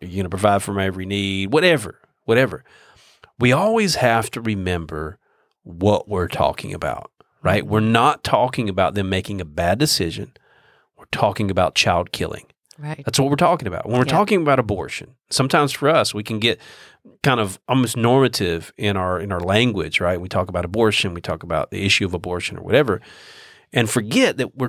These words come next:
Speaker 1: talking about child killing. We're talking about what they're gonna do. And it's, you can rephrase it. And I'm not saying you rephrase this to the mom. You could if you had a one-on-one conversation, but not calling out across the parking lot. But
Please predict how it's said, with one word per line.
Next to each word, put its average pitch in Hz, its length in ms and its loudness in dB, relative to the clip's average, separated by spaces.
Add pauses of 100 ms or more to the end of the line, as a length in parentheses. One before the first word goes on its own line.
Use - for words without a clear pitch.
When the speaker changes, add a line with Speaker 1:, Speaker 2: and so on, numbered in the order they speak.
Speaker 1:
talking 175 540 0
about 107 540 2
child 104 680 0
killing. 90 400 -2 (380)
We're 113 100 -2
talking 131 560 0
about 98 460 0 (240)
what 110 300 -2
they're 160 140 -2
gonna 156 200 2
do. 107 320 0 (520)
And 110 100 0
it's, 135 360 0
you 123 200 -4
can 123 180 0
rephrase 160 520 2
it. - 240 -10 (120)
And 101 80 -2
I'm 123 80 2
not 110 140 2
saying 123 180 2
you 117 120 -2
rephrase 113 520 2
this 98 220 -2
to 113 140 -4
the 90 100 -6
mom. 113 440 2 (460)
You - 120 -2
could 131 380 2
if 131 160 -6
you 107 80 2
had 113 100 4
a 107 40 2
one-on-one 104 420 0
conversation, 101 580 -2
but 92 120 -8
not 104 180 -2
calling 92 300 -2
out 87 100 -4
across - 300 -6
the - 60 -12
parking 135 280 -2
lot. 76 180 -4
But 95 160 -4